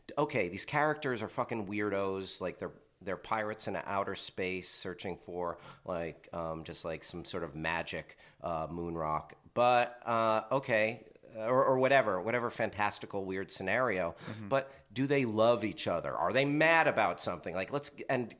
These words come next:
Speaker 1: like, establish this reality and these emotions, something that we can latch onto,
Speaker 2: Mm-hmm.
Speaker 1: you know?
Speaker 2: Mm-hmm.
Speaker 1: Uh, yeah, so, uh, but if,
Speaker 2: There's
Speaker 1: if,
Speaker 2: some
Speaker 1: if something's
Speaker 2: human
Speaker 1: like, if, if a character's motivation, uh, isn't quite there, or, like, I'm like,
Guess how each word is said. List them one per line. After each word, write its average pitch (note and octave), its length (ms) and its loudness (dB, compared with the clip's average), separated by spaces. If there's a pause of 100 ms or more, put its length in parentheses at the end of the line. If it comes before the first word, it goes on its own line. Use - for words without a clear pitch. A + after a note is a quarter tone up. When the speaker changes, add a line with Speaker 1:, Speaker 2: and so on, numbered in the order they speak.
(140)
Speaker 1:
like, A#2+ 120 0
establish C3+ 440 0
this C3 180 -6
reality C3+ 640 4
and A#2 160 0
these G#2 200 -2
emotions, A#2 640 -2
something D#3 480 0
that A2+ 120 2
we G#2+ 60 -4
can G#2 240 -4
latch G#2 340 -2
onto, G2+ 440 0 (320)
Speaker 2:
Mm-hmm. G#2+ 260 -10
Speaker 1:
you G2 80 -2
know? A2 320 0 (100)
Speaker 2:
Mm-hmm. G#2 240 -8 (240)
Speaker 1:
Uh, F#2+ 420 -6 (520)
yeah, A#2 240 -6
so, E2+ 360 -8 (500)
uh, F#2 120 -6
but - 140 0
if, - 180 -8
Speaker 2:
There's B2 180 -6
Speaker 1:
if, - 40 -10
Speaker 2:
some D#3+ 140 2
Speaker 1:
if C#3 80 -2
something's D3+ 540 0
Speaker 2:
human B2+ 80 0
Speaker 1:
like, - 220 -4
if, A#2 120 -6
if G#2 160 -6
a - 20 -4
character's C#3 440 0
motivation, A2 1120 0 (300)
uh, A2+ 240 -6
isn't A2 260 -8 (180)
quite A2+ 300 -6
there, A2+ 160 -4
or, G2 120 -2
like, F2 340 -4
I'm F#2+ 140 -6
like, F2 220 -6